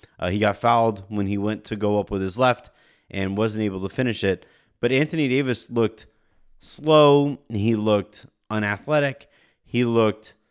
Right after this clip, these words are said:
just kind of out there. He was getting his cardio in, in the first half.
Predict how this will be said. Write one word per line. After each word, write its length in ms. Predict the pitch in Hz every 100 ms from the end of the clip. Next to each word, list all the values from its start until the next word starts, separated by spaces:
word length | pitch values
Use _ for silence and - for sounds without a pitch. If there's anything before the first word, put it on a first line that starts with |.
| _ _ _ _ _ -
just 200 | 131 -
kind 320 | 147 147 147
of 360 | 123 98 - _ _ _ _ _
out 260 | 110 117 -
there. 360 | 107 82 78 90
He 180 | 95
was 240 | 104 101 -
getting 320 | - 120 120
his 140 | 110
cardio 500 | - 110 113 113 98
in, 80 | 92
in 80 | 90
the 60 | 90
first 320 | 104 101 -
half. 340 | 110 95 -